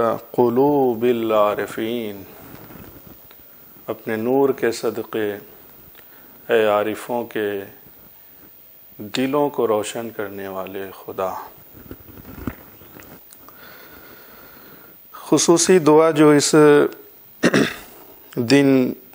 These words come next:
بندہ اپنے پروردگار عالم سے کر رہا ہے، وہ یہ کہ اس مہینے میں جو وقت سحر ہے، ان کی برکتوں سے ہمیں محروم نہ فرما۔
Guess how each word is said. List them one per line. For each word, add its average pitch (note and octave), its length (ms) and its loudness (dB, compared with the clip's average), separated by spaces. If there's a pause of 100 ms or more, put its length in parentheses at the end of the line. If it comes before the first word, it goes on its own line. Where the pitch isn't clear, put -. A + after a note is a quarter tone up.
(160)
بندہ A#2+ 300 4
اپنے B2 320 0
پروردگار A2+ 680 2
عالم A2+ 320 2
سے A#2+ 200 -4
کر C3 200 2
رہا A#2 420 0
ہے، A#2 140 0
وہ A#2+ 200 0
یہ D#3 340 4 (1080)
کہ C#3 240 -4
اس F3+ 320 -2
مہینے C#3 640 -2
میں C#3+ 380 -2 (1160)
جو A#2+ 300 -2
وقت D3+ 500 2
سحر B2 560 -2
ہے، A2 320 0 (1160)
ان A#2+ 220 -8
کی C3 420 -8 (160)
برکتوں B2+ 720 0
سے A#2+ 460 -2 (480)
ہمیں A#2 360 -8
محروم A2+ 800 -8
نہ A#2 60 -6 (140)
فرما۔ G2+ 300 -10